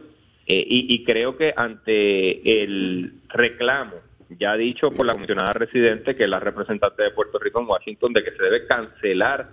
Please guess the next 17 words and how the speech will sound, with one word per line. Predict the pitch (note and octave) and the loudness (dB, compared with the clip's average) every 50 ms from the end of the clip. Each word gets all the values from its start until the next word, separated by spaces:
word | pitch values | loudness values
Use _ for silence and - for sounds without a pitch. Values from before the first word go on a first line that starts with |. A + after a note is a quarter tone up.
| - _ _ _ _ _ - | -20 _ _ _ _ _ 0
el | A2 G#2+ G#2+ | 0 0 0
contrato | _ - A2+ G2+ G2 E2 - G2 F#2+ F2+ - B2 | _ 0 0 0 0 -2 -2 -2 -2 0 2 2
de | C3+ | 2
Luma, | C3+ B2+ A#2 A2+ B2+ C3+ | 2 2 2 2 0 2
yo | C3 A2 F#2 | 2 2 2
creo | G#2 G#2 A2 A#2 | 2 2 2 2
que | B2+ A#2+ | 2 0
lo | A2+ G2+ F#2 | 2 0 0
menos | F#2 G2 A#2 C#3 C#3 C3 | 0 0 0 -2 -2 -2
que | - A2+ | -2 -2
pueda | - - F#2 F#2 F#2+ | 0 2 2 2 2
hacer | F#2+ - G#2 G#2+ A#2+ B2 | 0 0 0 -2 0 0
la | - G#2 F#2+ | -2 -2 -2
Junta | G2 F#2 - F#2+ | -2 -6 -4 -4
de | F#2 | -4
Supervisión | - - - G#2 G2+ G#2 - - G#2+ | -4 -2 -4 -4 -4 -4 -4 -4 -4
Fiscal | - - A#2 A2+ - - G#2 A#2 | 0 0 -2 -2 2 0 0 0